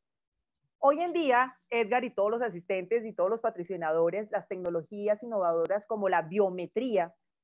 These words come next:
la autenticación multifactor, la recopilación de señales contextuales y el análisis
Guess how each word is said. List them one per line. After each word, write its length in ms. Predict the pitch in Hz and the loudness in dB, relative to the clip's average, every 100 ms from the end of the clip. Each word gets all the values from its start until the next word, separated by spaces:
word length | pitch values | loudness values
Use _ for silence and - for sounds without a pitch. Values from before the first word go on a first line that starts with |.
| _ - | _ -6
la 200 | 226 226 | 4 4
autenticación 960 | 220 220 202 220 - 202 - 240 247 | 6 2 -2 -6 -2 -2 4 2 2
multifactor, 1080 | 277 311 302 - 254 185 - _ 226 226 233 | 0 2 2 -2 -4 -4 -4 _ 4 4 0
la 180 | 226 208 | 0 2
recopilación 640 | 202 190 - 180 170 196 180 | 2 -4 -10 -4 -4 -4 -8
de 80 | |
señales 560 | 202 233 180 170 208 - _ _ _ | -8 -6 -4 -2 -4 -6 _ _ _
contextuales 800 | - 247 220 185 _ 226 208 226 | 0 2 2 -2 _ 6 6 4
y 40 | 240 | 0
el 80 | 233 | 0
análisis 680 | 185 175 196 247 240 220 | -2 -4 -6 -8 -10 -10